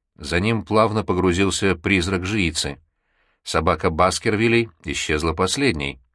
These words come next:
Воронка стремительно стянулась, и вскоре поверхность озера стала гладкой, как обычно.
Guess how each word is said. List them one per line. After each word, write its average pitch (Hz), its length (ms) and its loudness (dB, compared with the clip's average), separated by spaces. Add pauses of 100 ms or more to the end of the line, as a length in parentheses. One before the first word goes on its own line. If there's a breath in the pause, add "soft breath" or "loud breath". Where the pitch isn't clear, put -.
(1700)
Воронка 165 460 2
стремительно 160 540 2
стянулась, 90 640 0 (320 soft breath)
и 85 220 2
вскоре 98 340 2
поверхность 90 600 -2
озера 87 340 2
стала 98 300 -2
гладкой, 92 420 -2
как 78 200 -2
обычно. 82 540 -2